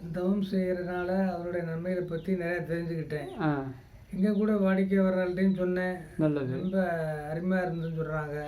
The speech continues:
Speaker 2: சரிங்க.
Speaker 1: ரொம்ப சந்தோஷம் அடைந்தார்கள்.
Speaker 2: சந்தோஷம்.
Speaker 1: இன்றைக்கு
Speaker 2: ஆ.
Speaker 1: வளரும் ப-, சமுதாயத்தினருக்கும்
Speaker 2: ஆ.
Speaker 1: இளைஞர்களுக்கும்
Speaker 2: ம்.
Speaker 1: தவம் செய்யறதுனால, தவம்
Speaker 2: ஆ.
Speaker 1: பண்றதுனால என்னென்ன நன்மைகள் இருக்கு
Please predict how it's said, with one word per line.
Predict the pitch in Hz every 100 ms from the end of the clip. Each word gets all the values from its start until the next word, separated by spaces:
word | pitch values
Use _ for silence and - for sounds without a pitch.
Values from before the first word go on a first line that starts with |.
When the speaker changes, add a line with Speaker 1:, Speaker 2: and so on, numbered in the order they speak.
| 147
Speaker 2:
சரிங்க. | 160 156 135 131
Speaker 1:
ரொம்ப | 156 185 190 196 170 156
சந்தோஷம் | 190 175 190 185 180
அடைந்தார்கள். | 160 156 143 135 131
Speaker 2:
சந்தோஷம். | 151 147 139 123 139 143 - - - - - - - 196
Speaker 1:
இன்றைக்கு | 196 214 247 208 214 185 143 -
Speaker 2:
ஆ. | 151 135 123 - - - - - 190 170
Speaker 1:
வளரும் | 170 196 220 196
ப-, | 190 175
சமுதாயத்தினருக்கும் | 170 175 185 180 180 175 160 - 170 113 135
Speaker 2:
ஆ. | 139 123 123 -
Speaker 1:
இளைஞர்களுக்கும் | 180 220 233 220 185 180 - 180
Speaker 2:
ம். | 147 151 131 127 - - - - -
Speaker 1:
தவம் | 190 220 226 220
செய்யறதுனால, | 202 190 190 185 196 -
தவம் | 175 196 247 - - - 170
Speaker 2:
ஆ. |
Speaker 1:
பண்றதுனால | 147 127 180 180 175
என்னென்ன | 180 180 180 175
நன்மைகள் | 156 165 180 175 160
இருக்கு | 147 143 151 123